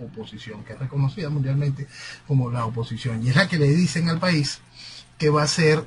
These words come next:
la contraparte en unas elecciones contra la estructura de gobierno. Entonces, en dado caso, lo que hubiese de proceso electoral sería un negocio entre socios.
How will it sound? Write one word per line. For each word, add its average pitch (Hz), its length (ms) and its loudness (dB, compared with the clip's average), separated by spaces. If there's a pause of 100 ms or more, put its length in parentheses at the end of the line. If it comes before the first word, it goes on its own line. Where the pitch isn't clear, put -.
la 160 180 2
contraparte 156 920 2
en 143 80 8
unas 147 260 8
elecciones 165 560 4
contra 151 380 4
la 139 100 6
estructura 139 500 6
de 147 80 6
gobierno. 110 540 0 (720)
Entonces, 175 760 2 (500)
en 202 200 6
dado 302 320 8
caso, 151 380 6
lo 143 140 2
que 151 80 -2
hubiese 185 400 6
de 170 240 4
proceso 190 580 -4
electoral 170 640 -2
sería 156 420 2
un 170 140 4
negocio 160 400 0
entre 147 180 -2
socios. - 640 0